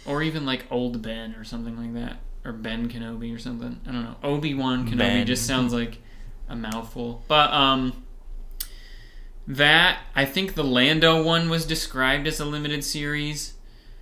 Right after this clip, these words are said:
Speaker 1: And I think those were the only two that were explicitly described as a limited series. Um, but, like, assuming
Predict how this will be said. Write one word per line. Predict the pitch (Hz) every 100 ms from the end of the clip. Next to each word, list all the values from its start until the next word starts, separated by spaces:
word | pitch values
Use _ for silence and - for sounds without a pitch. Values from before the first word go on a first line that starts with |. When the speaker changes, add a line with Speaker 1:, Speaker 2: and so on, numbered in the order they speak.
| - - -
Speaker 1:
And | - 139 135 120 - -
I |
think | - 196 202
those | 196 185
were |
the | 160 131
only | 156 165
two | 160 156
that | 139 127
were | 131
explicitly | 127 - 147 151 147 135 135
described | 120 120 135 127 123
as | 120 120 - - -
a | 135
limited | 127 131 131 117 110
series. | - 139 120 117 113 - - - - - -
Um, | 131 120 117 117 117 - - - - - - - - _ _ - - - _ - - - - -
but, | 147 139 135 135
like, | 123 117 - - - - - - - - - - - - - - - - -
assuming | 135 - 160 160 151 143 139 135